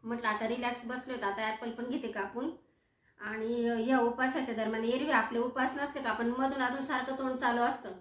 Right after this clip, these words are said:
आणि उपासाच्या दरम्यान आपण कसं मोजकच खातो, मोजकच त्यावेळेस आपल्या तोंडात पडतं, आणि आता मग त्याच्यामुळे आपली एनर्जी थोडी कमी होते. त्याच्यासाठीच मी ॲपल घेऊन आले, म्हटलं ॲपल पण खात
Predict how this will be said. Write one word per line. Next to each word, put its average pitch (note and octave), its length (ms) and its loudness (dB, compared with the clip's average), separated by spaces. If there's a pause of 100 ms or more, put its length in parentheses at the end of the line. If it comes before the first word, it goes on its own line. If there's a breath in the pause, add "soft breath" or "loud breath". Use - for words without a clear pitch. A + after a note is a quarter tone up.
(440 soft breath)
आणि A3 160 -2
उपासाच्या C#4+ 460 0
दरम्यान A#3+ 320 2
आपण B3+ 220 0
कसं D4+ 220 -2
मोजकच C4+ 520 0
खातो, B3 320 0
मोजकच B3+ 500 -4
त्यावेळेस A#3+ 380 2
आपल्या A#3 280 -2
तोंडात A#3 260 0
पडतं, A3 440 -8 (540 soft breath)
आणि A3 180 -4
आता A3+ 300 -2
मग A#3+ 180 0
त्याच्यामुळे B3+ 380 0
आपली B3 220 2
एनर्जी B3 340 -2
थोडी C4+ 180 0
कमी B3 260 0
होते. G#3 400 0
त्याच्यासाठीच C4 580 -6
मी C4 80 0
ॲपल A3+ 320 -2
घेऊन A#3+ 220 0
आले, F#3+ 200 0
म्हटलं G#3 240 -4
ॲपल G#3 320 -4
पण A#3+ 160 -4 (120)
खात A#3+ 80 -4